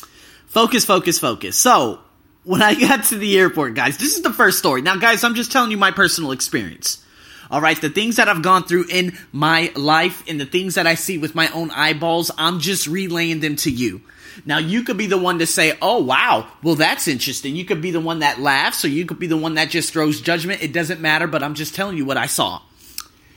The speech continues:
So here I am going up the escalator, all right? I caught the, you know, the airport link, went all the way to the airport. Uh, very, very easy, very convenient. Luckily, all the stations and everything in Bangkok opened in the morning. But while I was going up this escalator in the airport,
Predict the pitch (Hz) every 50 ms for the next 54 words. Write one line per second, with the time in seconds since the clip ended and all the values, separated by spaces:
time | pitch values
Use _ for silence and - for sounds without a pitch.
0 | - - - - 196 170 156 240 269 262 247 233 220 214 190 151 185 185 185 180
1 | 160 - 156 117 117 113 - - 120 104 101 90 87 90 104 120 147 165 147 82
2 | 87 - 185 196 208 202 220 190 175 160 135 156 185 180 143 123 127 - 165 185
3 | 190 - - 196 180 151 170 175 160 147 139 131 147 170 190 190 190 196 185 -
4 | - 180 185 175 170 165 165 - - 165 160 160 156 - - - - - - -
5 | _ _ 139 143 127 123 120 170 214 226 214 190 208 208 208 202 196 160 175 175
6 | 175 160 165 180 156 165 185 196 196 190 - 202 175 147 156 156 156 156 151 156
7 | 160 156 - - - 151 175 170 - 175 185 170 160 165 170 170 170 165 - -
8 | 180 170 170 - 165 143 160 156 156 151 156 151 170 143 135 123 127 180 190 175
9 | 160 185 180 160 - - 175 160 - 170 165 156 151 160 165 170 196 190 165 180
10 | 180 196 254 294 302 277 262 254 208 170 - 254 262 262 240 233 240 233 214 -
11 | - - 214 214 - 233 202 208 208 208 190 202 - - 202 233 240 233 226 233
12 | - 165 196 220 233 - - 165 139 120 110